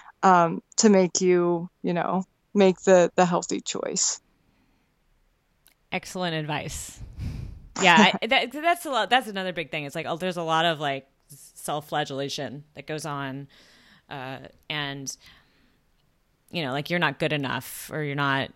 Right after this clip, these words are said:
Speaker 2: enough <laughs> in any way. Like, if, you know, you're, you ate some, if you ate a cookie, it's like, good God, eat a cookie. It's fine. <laughs> Um, it's definitely not the end of the world.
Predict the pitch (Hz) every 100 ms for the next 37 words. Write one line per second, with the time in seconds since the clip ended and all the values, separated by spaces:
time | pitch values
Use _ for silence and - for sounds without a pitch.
0 | - 147 131 127 - - - - - -
1 | - 160 165 143 117 120 69 123 139 -
2 | _ - 147 131 - - _ _ _ -
3 | _ - 120 82 - - 147 135 131 -
4 | _ _ - 135 143 151 - 156 - 165
5 | 110 165 175 143 - 190 139 78 139 _
6 | - 151 131 - _ - _ - 202 175
7 | 165 143 - - - - 190 - - -
8 | 165 143 - 240 - - 208 220 208 226
9 | - 208 - _ _ _ _ - - -
10 | - - - - 147 139 139 147 - 147
11 | 131 - - - - - -